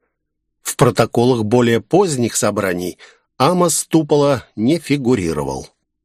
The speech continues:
"Несчастный случай", неохотно ответил Бермудский на мой прямой вопрос в приватном разговоре. "М, нельзя ли чуть подробнее?"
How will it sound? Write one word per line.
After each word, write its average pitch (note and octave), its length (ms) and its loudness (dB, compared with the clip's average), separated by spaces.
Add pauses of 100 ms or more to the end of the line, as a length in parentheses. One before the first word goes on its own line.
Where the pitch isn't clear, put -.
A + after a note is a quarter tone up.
(120)
"Несчастный E3 960 2
случай", D#3 960 -4
неохотно B2+ 840 2
ответил B2 640 0
Бермудский B2 720 0
на F#3 140 2
мой F3+ 180 0
прямой E3 340 0
вопрос D#3 440 0
в - 180 -10
приватном G#2+ 680 0
разговоре. F#2+ 760 -4 (480)
"М, A2 580 2
нельзя A#2+ 840 4
ли A#2 180 0
чуть - 340 -2 (280)
подробнее?" D2+ 800 -2